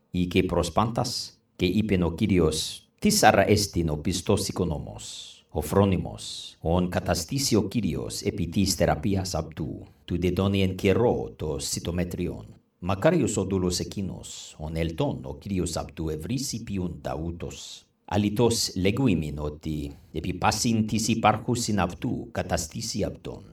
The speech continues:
Ιαν δε είπε ο δούλος εκείνος εν την καρδιά αυτού, Κρονίζει ο Κύριος μου έρχεστε, και άρξητε τύπτην τους πέδας και τας πεδίσκας. Εστίειντε, και πίνειν, και μεθύσκεστε. Ήξει ο Κύριος του δούλου εκείνου,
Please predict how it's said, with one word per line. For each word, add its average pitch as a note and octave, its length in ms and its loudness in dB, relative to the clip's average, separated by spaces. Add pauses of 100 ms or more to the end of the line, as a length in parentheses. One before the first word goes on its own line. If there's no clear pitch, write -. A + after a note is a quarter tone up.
(300)
Ιαν F2+ 380 0
δε F2+ 80 2
είπε G2 500 2
ο F#2 80 4
δούλος G2 360 2
εκείνος F#2+ 460 0
εν F#2 140 0
την F2+ 100 -4
καρδιά F2+ 440 2
αυτού, E2 580 -4 (160)
Κρονίζει A2 560 6
ο F3 80 6
Κύριος - 500 0
μου E2 240 -4
έρχεστε, D2 760 -6 (340)
και D#2+ 220 -4
άρξητε F#2+ 640 0
τύπτην A#2+ 560 0
τους G#2 220 0
πέδας G#2 440 2
και F#2+ 120 0
τας F2+ 240 0
πεδίσκας. E2+ 840 -2 (280)
Εστίειντε, G#2 840 0 (260)
και E2 340 2
πίνειν, G#2+ 360 2 (220)
και D2 440 -6
μεθύσκεστε. F2 880 0 (220)
Ήξει G#2+ 380 2
ο F#2+ 120 6
Κύριος G2 420 4
του G2 180 -2
δούλου F#2 240 0
εκείνου, F2 560 -4